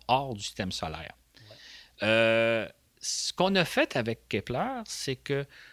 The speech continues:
Speaker 1: pendant plusieurs années, il s'est concentré sur une toute petite région du ciel, une région minuscule où il y a comme cent quarante-cinq mille étoiles.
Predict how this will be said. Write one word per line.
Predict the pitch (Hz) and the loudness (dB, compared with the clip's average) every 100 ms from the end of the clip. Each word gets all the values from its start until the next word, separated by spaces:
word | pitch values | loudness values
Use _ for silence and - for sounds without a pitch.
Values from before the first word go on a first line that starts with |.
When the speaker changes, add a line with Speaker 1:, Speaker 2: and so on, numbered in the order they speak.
| - _ - | -20 _ -2
Speaker 1:
pendant | 113 113 127 - | 0 0 -2 -4
plusieurs | - 214 254 202 | -4 0 2 2
années, | 135 110 123 185 | 0 0 -2 -4
il | 113 | -8
s'est | - 113 | -6 -6
concentré | 135 127 131 110 - | -6 -6 -6 -8 -8
sur | 104 - 120 | -8 -6 -6
une | 123 123 - - | -6 -8 -12 0
toute | 349 349 - | 0 0 -4
petite | 170 - 165 156 | -4 -2 -4 -4
région | 131 120 107 117 | -2 -2 -2 -4
du | 92 | -4
ciel, | - 110 90 - | -6 -6 -6 -4
une | 113 | -2
région | 139 156 | -2 -2
minuscule | 180 165 262 151 - - 214 202 | -2 0 2 2 0 0 2 0
où | - 190 | -2 0
il | 175 | 2
y | |
a | 120 113 - | 2 0 -4
comme | 110 | -4
cent | 98 - 220 | -4 -4 -6
quarante-cinq | 226 - 127 120 - 117 - | -4 -6 -4 -4 -2 -4 -2
mille | 123 117 | -4 -4
étoiles. | 82 - 92 214 | -6 -10 -10 -12